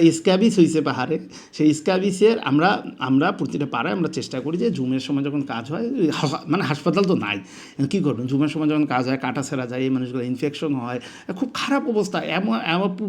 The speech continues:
প্রতিটা পাড়াতে গিয়ে আমরা কাটা ফাঁসার রুগী পাচ্ছি, এ, মানে খুবই খারাপ অবস্থা। এবং ডায়রিয়ায় অসংখ্য বাচ্চা মারা যায়। তো আমরা বর্ষাকালে এই জিনিসগুলো দিতে গেছি, গিয়ে দেখি প্রায়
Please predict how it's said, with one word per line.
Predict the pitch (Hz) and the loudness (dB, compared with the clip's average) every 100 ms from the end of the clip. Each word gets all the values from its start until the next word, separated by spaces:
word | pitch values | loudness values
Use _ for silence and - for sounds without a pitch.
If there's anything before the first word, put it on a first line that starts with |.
| 185 | -2
প্রতিটা | 233 302 247 | 0 2 2
পাড়াতে | - 214 247 233 | 2 2 4 2
গিয়ে | 208 | 2
আমরা | 185 185 | 2 0
কাটা | 170 180 | 0 0
ফাঁসার | 175 180 | 0 0
রুগী | 156 156 | 2 2
পাচ্ছি, | 156 156 - 156 151 - - | 2 0 0 -2 -2 -10 -8
এ, | 160 | -4
মানে | 165 214 | -2 2
খুবই | 262 254 | 2 2
খারাপ | 196 185 175 | 2 0 0
অবস্থা। | 156 - 123 | -2 -2 -2
এবং | 156 175 170 - - 156 | 0 0 -2 -6 -8 0
ডায়রিয়ায় | 180 202 202 185 | 4 6 6 6
অসংখ্য | 185 233 226 | 2 2 2
বাচ্চা | 180 170 175 | 2 0 0
মারা | 151 139 | 0 0
যায়। | 131 | 0
তো | - | -2
আমরা | 214 220 | 0 0
বর্ষাকালে | 190 185 208 220 190 | 2 0 0 4 4
এই | |
জিনিসগুলো | 175 185 180 180 | 6 4 6 4
দিতে | 160 156 | 4 2
গেছি, | 170 190 | 0 0
গিয়ে | 143 139 | 0 0
দেখি | 151 196 | 0 -2
প্রায় | 180 139 | -2 -6